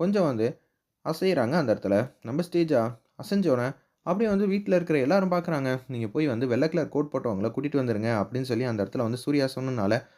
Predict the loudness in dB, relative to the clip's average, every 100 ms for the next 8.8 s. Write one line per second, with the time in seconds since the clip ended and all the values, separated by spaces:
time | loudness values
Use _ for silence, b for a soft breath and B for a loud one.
0 | b -6 2 4 2 2 -2 -2 0 0
1 | 0 -2 -2 -4 -4 0 0 2 0 -2
2 | b b b -4 -2 2 2 4 4 2
3 | 2 2 0 0 0 0 0 0 2 2
4 | 2 0 -2 -2 -4 _ -10 -4 -2 0
5 | -2 -2 -2 -2 -2 -2 -2 0 0 0
6 | 2 0 b b -12 -2 2 4 4 2
7 | 2 2 2 2 0 -2 -2 0 0 -2
8 | -8 -4 -2 -2 -4 -2 0 0